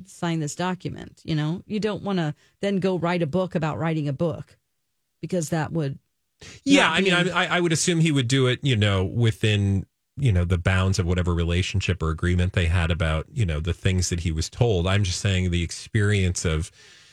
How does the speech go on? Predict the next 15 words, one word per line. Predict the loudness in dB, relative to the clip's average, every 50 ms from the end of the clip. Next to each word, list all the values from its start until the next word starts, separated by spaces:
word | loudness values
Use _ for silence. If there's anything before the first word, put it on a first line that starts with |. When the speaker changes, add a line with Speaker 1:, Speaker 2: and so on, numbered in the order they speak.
| _ _ _ _
Speaker 2:
you | 0 2 2
know, | 2 0
coming | -2 -2 -2 0 0 2 0 0 0
together | -2 -2 -2 0 0 0 2 0 0 0 -2 -2 -6 _ _ -2
and | -2 0 0 -2 -2 -4 -4 -8 -12 -20 -20 -20 _ _ _ -4
writing | -2 0 0 2 2 2 2 0 0 0 -2 -2 -4 -6 -8 _ _ _ _ _ _ _ _
with | -8 -4 -2 0 0 0 0 -2 -4 -10 -20 -20 _ _ _ -20
someone | -4 -2 -2 0 2 0 0 2
else's | 0 0 -2 -2 -4 -6
story, | -4 -4 -4 -2 0 0 0 0
that's | 0 -2 -2 -4 -6
just | -4 -4 -4 -2 -2
such | -2 -2 -2 -2
a |
unique | -2 -2 -2 0 0 0 2 2 0 0 -2 -4 -10 -20 -20